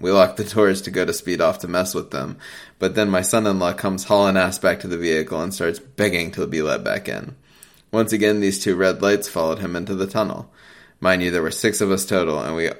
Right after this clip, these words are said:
all watched these lights blink like they were eyes. So I stepped on the gas, and we got the hell out of there.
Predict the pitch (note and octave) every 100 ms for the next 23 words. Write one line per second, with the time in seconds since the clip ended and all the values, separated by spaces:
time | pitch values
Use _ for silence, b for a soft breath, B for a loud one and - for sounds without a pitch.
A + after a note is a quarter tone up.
0 | F2+ F#2 F#2 F#2 F2 - F#2 F2 F2+ E2+
1 | D#2+ - F2 F#2 D2+ - D2 B1+ G#1+ G1+
2 | G1+ - - - E2+ D2+ D2 - G#2 -
3 | F#2 E2+ F2 F#2 F#2 E2+ C#2 F2 D#2+ D2+
4 | C#2 F#2+ F#2 A1+ G#1+ G1+ G1+ G1+ -